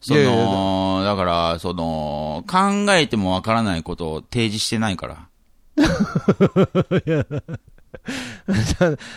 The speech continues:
Speaker 2: ああ、ちゃんと、ちゃんとレベルに合わせて。
Speaker 1: 提示しないから。
Speaker 2: ああ、まあまあまあま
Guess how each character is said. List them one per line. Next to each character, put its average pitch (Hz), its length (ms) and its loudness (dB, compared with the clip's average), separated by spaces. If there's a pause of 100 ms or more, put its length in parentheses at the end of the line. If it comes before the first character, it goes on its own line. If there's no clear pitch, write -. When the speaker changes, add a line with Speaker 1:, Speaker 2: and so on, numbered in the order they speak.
(160)
Speaker 2:
あ 135 420 4
あ、 113 60 2
ち - 100 -2
ゃ 160 140 0
ん 151 80 -2
と、 151 240 2 (320)
ち - 60 -2
ゃ 180 60 4
ん 175 40 2
と 175 80 4
レ 170 140 6
ベ 180 160 6
ル 175 120 4
に 175 100 4
合 170 100 8
わ 175 140 6
せ 170 80 0
て。 156 60 6
Speaker 1:
提 - 20 4
示 175 220 6
し 151 60 6
な 117 40 2
い 110 40 -4
か 65 120 -6
ら。 69 100 -8
Speaker 2:
あ 131 880 4
あ、 98 60 2
ま 107 160 2
あ 98 40 2
ま 92 160 0
あ 80 60 -2
ま 73 140 -4
あ 73 60 -6
ま 65 120 -12